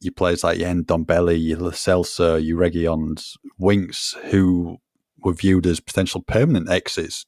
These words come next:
just couldn't get them and in the end had to go out on loan. So,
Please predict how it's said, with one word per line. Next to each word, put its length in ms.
just 580
couldn't 300
get 260
them 220
and 360
in 120
the 140
end 160
had 160
to 100
go 160
out 160
on 120
loan. 260
So, 400